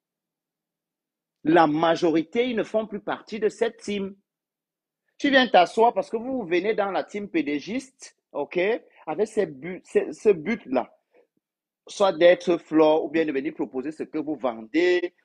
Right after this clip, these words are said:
ou bien de venir jouer votre tidaïsme là, pour prendre sa place après. Non. Je suis ici en Europe avec Flore.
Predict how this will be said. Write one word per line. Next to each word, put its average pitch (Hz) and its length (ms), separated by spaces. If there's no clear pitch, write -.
ou 185 80
bien 170 160
de 143 80
venir 147 260
jouer 170 220
votre 156 340
tidaïsme 165 880
là, 156 320
pour - 140
prendre 160 320
sa 151 180
place 156 320
après. 131 400
Non. 202 260
Je 196 120
suis 262 200
ici 233 180
en 214 120
Europe 175 320
avec 151 340
Flore. 160 340